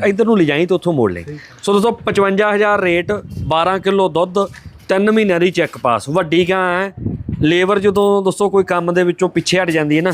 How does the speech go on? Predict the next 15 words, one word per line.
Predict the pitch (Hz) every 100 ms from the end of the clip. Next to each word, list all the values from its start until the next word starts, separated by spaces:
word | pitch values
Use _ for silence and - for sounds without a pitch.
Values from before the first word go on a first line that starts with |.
| - - -
ਉਦੋਂ | 196 185
ਪਸ਼ੂ | 180 175 185
ਟੁੱਟ | 185 175 160
ਜਾਂਦੇ | 160 135 143
ਆ, |
ਉਹਨਾਂ | 165 170
ਨੂੰ | 175
ਸੰਭਾਲਣ | 170 170 170 151 143 147
'ਚ | 147 165
ਥੋੜ੍ਹੀ | 175 196
ਦਿੱਕਤ | 170 156 147
ਆ | 147 131
ਜਾਂਦੀ | 127 143
ਹੈ | 175
ਇੱਕਦਮ। | - 127 117